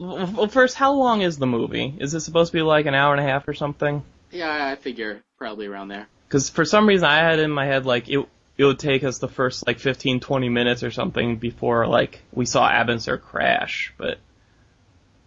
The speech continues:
Speaker 1: I guess that's kinda, 'cause, 'cause isn't this supposed to be a movie all about, like, Hal's training anyway? So I guess they would wanna get right to that.
Speaker 2: Right.
Speaker 1: Huh. Nice. So what, based on that five minutes, you think you're gonna like it?
Speaker 2: Oh my god, yes.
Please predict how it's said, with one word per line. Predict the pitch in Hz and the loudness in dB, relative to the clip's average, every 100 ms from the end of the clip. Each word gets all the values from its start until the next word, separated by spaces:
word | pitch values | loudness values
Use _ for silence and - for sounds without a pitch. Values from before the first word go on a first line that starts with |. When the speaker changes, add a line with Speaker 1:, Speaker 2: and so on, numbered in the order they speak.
| _ _ - | _ _ -4
Speaker 1:
I | |
guess | 147 151 | -2 0
that's | 135 - | -2 0
kinda, | 139 127 117 117 - - _ _ | -2 0 -2 -4 -12 -20 _ _
'cause, | - 180 185 | -2 0 0
'cause | 190 185 | 0 0
isn't | 220 262 240 | 2 2 0
this | 240 | -2
supposed | - 185 180 - | -4 -2 -2 0
to | 170 | -2
be | 160 151 | 0 0
a | |
movie | 143 147 135 | 2 4 4
all | 135 131 | 4 4
about, | 135 120 | 4 4
like, | 123 120 | 2 0
Hal's | - 123 120 123 120 - | -2 0 2 2 -2 -8
training | - - 117 120 123 123 | -8 -4 -2 -2 -4 -4
anyway? | 113 123 127 131 | -4 -4 -2 -4
So | - - 131 - - | -4 -6 -6 -10 -2
I | 127 | 0
guess | 123 | 0
they | 127 | -2
would | 120 | -2
wanna | 123 120 | -2 -2
get | 117 - | -2 -2
right | - - | -4 -4
to | - 127 - | -6 -4 -2
that. | - 73 - _ _ _ _ - | -2 -2 -6 _ _ _ _ -18
Speaker 2:
Right. | 113 - _ _ _ _ - | -16 -16 _ _ _ _ -4
Speaker 1:
Huh. | 269 - _ _ - | -4 -4 _ _ -4
Nice. | 180 165 - - | 0 0 -2 -4
So | - 147 | 2 4
what, | 139 147 - _ | 4 2 -2 _
based | 139 135 156 | 2 4 2
on | 143 | 2
that | 139 | 2
five | - 131 131 | 2 2 2
minutes, | 147 120 127 | 0 -2 -2
you | 123 | -4
think | 127 | -2
you're | 123 | 0
gonna | 123 117 | 0 0
like | 117 117 147 | 0 0 0
it? | 147 _ _ _ - | -2 _ _ _ -8
Speaker 2:
Oh | 120 | -6
my | 107 107 | -6 -10
god, | 98 123 113 98 | -8 -6 -6 -8
yes. | 113 107 - - - | -10 -10 -12 -14 -16